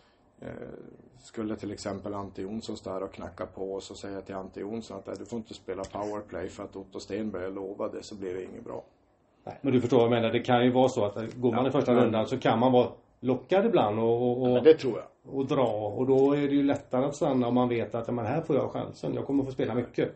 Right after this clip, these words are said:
Speaker 1: Ja, men det tror jag. Och det, vi, vi har hanterat den situationen på två vägar. Att nummer ett, bygga upp en, en, en stark relation så att Otto känner att jag tror på han. Det, det är mitt jobb att få han att känna att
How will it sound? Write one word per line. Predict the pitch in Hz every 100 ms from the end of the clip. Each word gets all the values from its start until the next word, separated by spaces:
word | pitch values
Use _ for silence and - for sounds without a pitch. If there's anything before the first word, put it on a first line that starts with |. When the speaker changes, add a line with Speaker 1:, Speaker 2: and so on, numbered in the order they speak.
| -
Speaker 1:
Ja, | 107
men | 131
det | 131
tror | - 98 95
jag. | 98
Och | 104
det, | 117 107 107
vi, | 120 120 113
vi | 117 131
har | 127
hanterat | 110 104 117 104 101 -
den | 110
situationen | 113 107 104 - 104 101 98
på | 104
två | - 113 110 98
vägar. | 92 95 101
Att | 101 98
nummer | 113 110 110
ett, | 120 127
bygga | 117 98 98
upp | 117 -
en, | 113 101
en, | 101 98
en | 92 101
stark | - 95 95 90 101
relation | 95 95 - 113 113
så | 95
att | 95
Otto | 98 92 - 107
känner | 101 101 95
att | -
jag | 101 104 101 - - - - - - - _ -
tror | 123 135 160
på | -
han. | 123 139 160 - - - -
Det, | 120 123
det | 113 117
är |
mitt | 120 107 -
jobb | 120 104
att | 101
få | - 104
han | 104
att | 104
känna | - - 113 101 110 120
att | - 104 -